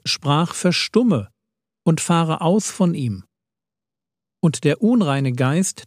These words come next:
zerrte ihn und rief mit lauter Stimme und fuhr von ihm aus.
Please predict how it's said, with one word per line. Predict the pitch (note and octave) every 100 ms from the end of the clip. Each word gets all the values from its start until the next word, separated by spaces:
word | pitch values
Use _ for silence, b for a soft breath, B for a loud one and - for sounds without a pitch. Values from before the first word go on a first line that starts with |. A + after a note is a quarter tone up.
| -
zerrte | - E3 G3 - E3+
ihn | F3 F3+
und | C#3+ B2
rief | B2 E3 F#3 -
mit | C3+ B2
lauter | B2 E3 F#3+ C#3+
Stimme | B2+ - G3 G3+ D#3+
und | B2 A#2
fuhr | - - F#3+ F#3+ F#3
von | - - C3+ C#3 - -
ihm | C3+ C3 B2+
aus. | C3+ G2+ F#2+ -